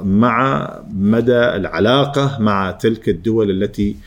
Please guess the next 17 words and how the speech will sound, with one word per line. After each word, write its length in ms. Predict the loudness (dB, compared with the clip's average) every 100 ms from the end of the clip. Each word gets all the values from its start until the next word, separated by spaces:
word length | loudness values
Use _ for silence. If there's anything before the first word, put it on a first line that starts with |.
| -14 -8 -6 -6
آه، 80 |
تتحدث 840 | -6 -6 -8 -6 -4 -2 -4 -4 -6
عنها 500 | -4 -4 -4 -4 -4
ويتحدث 560 | -6 -6 -8 -8 -8
عنها 500 | -8 -10 -10 -10 -10
ال-، 420 | -10 -10 -10 -12 -8
الإعلام، 380 | -6 -6 -6
سواء 240 | -6 -6 -4
الرسمي 560 | -4 -4 -4 -4 -4
أو 180 | 0 2
ال-، 180 | 0 -2
أو 160 | -2 -4
الخاص. 480 | -6 -14 -16 -18 _ -20 _
وبالتالي 520 | -4 0 2 2 4
هي 440 | 4 4 2 -2 -6 -4
حرية 480 | -2 2 2 2
محددة 540 | 0 -2 -6 -4 -2